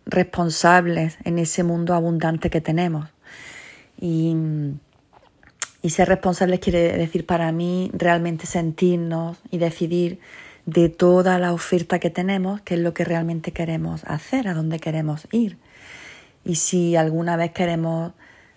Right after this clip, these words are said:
pues, simplemente quedarnos en nuestra casa o no hacer nada o no ir a ningún sitio y disfrutar de, de nuestra propia compañía o de las personas con las que convivimos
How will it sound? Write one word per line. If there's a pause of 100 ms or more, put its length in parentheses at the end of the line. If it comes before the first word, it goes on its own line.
(140)
pues,
simplemente
quedarnos
en
nuestra
casa
o
no
hacer
nada
o
no
ir
a
ningún
sitio
y
disfrutar
de, (800)
de
nuestra
propia
compañía
o
de
las
personas
con
las
que
convivimos